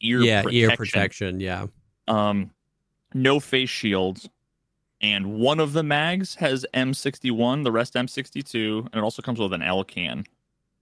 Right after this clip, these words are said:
Speaker 1: Um, and literally the fact that it has no face shield and no active headphones, in my opinion, renders it useless.
Speaker 2: Oh, yeah.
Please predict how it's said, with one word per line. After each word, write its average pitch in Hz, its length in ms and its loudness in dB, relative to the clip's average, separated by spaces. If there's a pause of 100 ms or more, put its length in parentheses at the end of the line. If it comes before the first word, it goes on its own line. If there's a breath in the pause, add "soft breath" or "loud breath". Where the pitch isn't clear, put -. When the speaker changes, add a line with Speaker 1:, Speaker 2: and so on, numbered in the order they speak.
(320)
Speaker 1:
Um, 92 560 0 (1120)
and 98 460 2 (960)
literally 143 420 4
the 151 100 2
fact 127 360 0
that 127 80 0
it 120 80 2
has 120 240 0
no 135 160 0
face 123 260 0
shield 170 380 0
and 123 340 0
no 117 160 4
active 110 300 2
headphones, 131 680 -2 (600)
in 117 160 2
my 101 200 6
opinion, 127 520 2
renders 95 360 2
it 69 80 -4
useless. - 560 -10 (1200)
Speaker 2:
Oh, 127 720 6
yeah. 95 380 0